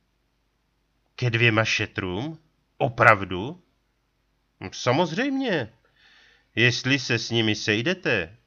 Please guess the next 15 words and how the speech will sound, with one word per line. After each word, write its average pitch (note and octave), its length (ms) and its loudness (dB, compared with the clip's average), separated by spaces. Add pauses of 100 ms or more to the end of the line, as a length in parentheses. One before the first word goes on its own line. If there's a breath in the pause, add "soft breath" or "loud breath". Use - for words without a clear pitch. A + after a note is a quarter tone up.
(180)
ochotně A2+ 580 -2
si A2 180 -8
s - 120 -10
vámi G#2+ 300 0
popovídají G#2 880 -4
o F#2+ 300 -4
Samu G2 360 -2
Tlouštíkovi A2+ 1000 -4
a G#2 540 2 (160)
Samu A2+ 340 -6
Dlouhánovi, D#3+ 800 0 (540 loud breath)
kteří G#3 340 -2
se D3 200 0
drží B2+ 360 -2
pohromadě A2 840 0